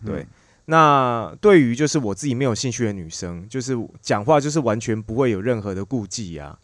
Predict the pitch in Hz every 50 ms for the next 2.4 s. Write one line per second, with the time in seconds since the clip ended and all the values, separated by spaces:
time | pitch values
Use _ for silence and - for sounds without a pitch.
0 | _ _ _ _ _ _ - 151 139 127 110 95 85 - _ _ - 123 135 131
1 | 123 123 135 135 113 92 87 _ _ _ _ - 123 147 139 123 117 113 123 143
2 | 151 190 220 202 175 156 170 202